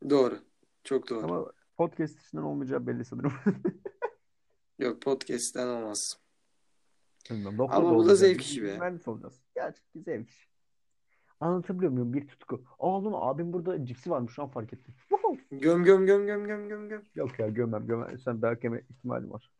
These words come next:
Speaker 2: <laughs>
Speaker 1: Abi Falcao'ya attığım mektubu buldum ya.
Speaker 2: Kim lan sen mi atmışsın?
Speaker 1: Yani buraya gruba atmışım yani boş bir şey.
Speaker 2: Ha, doğrudur.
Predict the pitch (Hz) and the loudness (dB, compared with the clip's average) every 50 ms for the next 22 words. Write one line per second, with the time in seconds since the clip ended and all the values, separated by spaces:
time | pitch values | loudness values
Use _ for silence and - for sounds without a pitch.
0 | _ _ - - - - - - - - - - - - - - _ _ _ _ | _ _ -10 -10 -10 -8 -10 -12 -14 -16 -16 -12 -12 -12 -12 -14 _ _ _ _
1 | _ _ _ _ _ _ _ _ _ _ _ _ _ _ - 123 127 131 127 131 | _ _ _ _ _ _ _ _ _ _ _ _ _ _ -10 -10 -8 -8 -6 -6
2 | 131 123 120 - - 131 131 131 131 131 - 143 143 139 139 135 - - 131 135 | -6 -6 -6 -8 -8 -6 -6 -6 -6 -6 -8 -8 -6 -6 -6 -6 -6 -6 -6 -8
3 | 135 - _ - - 143 139 139 - _ _ _ _ _ - 165 202 135 135 - | -8 -8 _ -14 -12 -10 -10 -10 -12 _ _ _ _ _ -20 -18 -14 -14 -14 -12
4 | - - 139 143 151 151 143 135 127 120 120 120 120 117 117 113 110 113 - _ | -10 -8 -6 -4 -4 -2 -2 -2 -4 -4 -6 -10 -12 -12 -14 -14 -16 -18 -20 _
5 | _ _ - - - - - - - _ _ _ _ _ _ _ - - - - | _ _ -20 -20 -20 -20 -20 -20 -20 _ _ _ _ _ _ _ -18 -18 -18 -18
6 | _ _ _ _ _ _ _ _ - - _ _ _ _ _ _ _ _ _ _ | _ _ _ _ _ _ _ _ -20 -20 _ _ _ _ _ _ _ _ _ _
7 | _ _ _ _ - 131 131 127 135 139 131 143 147 151 139 117 113 - _ _ | _ _ _ _ -8 -4 -4 -2 -4 -4 -4 -6 -8 -6 -6 -8 -10 -12 _ _
8 | _ 123 - _ _ _ _ _ _ _ _ _ _ _ _ _ _ _ _ _ | _ -20 -20 _ _ _ _ _ _ _ _ _ _ _ _ _ _ _ _ _
9 | _ _ - 147 147 143 143 139 131 131 135 135 135 135 135 147 147 143 135 131 | _ _ -6 -4 -2 -2 -2 -2 -4 -6 -8 -10 -6 -2 0 0 2 2 2 0
10 | 131 135 131 135 139 139 135 - - - - - 113 113 110 110 113 110 117 117 | 0 0 2 0 0 -2 -4 -8 -12 -18 -18 -18 -18 -18 -18 -18 -16 -14 -14 -14
11 | 117 - - - - - 120 110 110 113 113 113 113 _ _ _ - 131 127 127 | -14 -14 -16 -16 -14 -10 -8 -8 -8 -8 -10 -12 -14 _ _ _ -14 -12 -10 -10
12 | 131 127 - | -12 -14 -16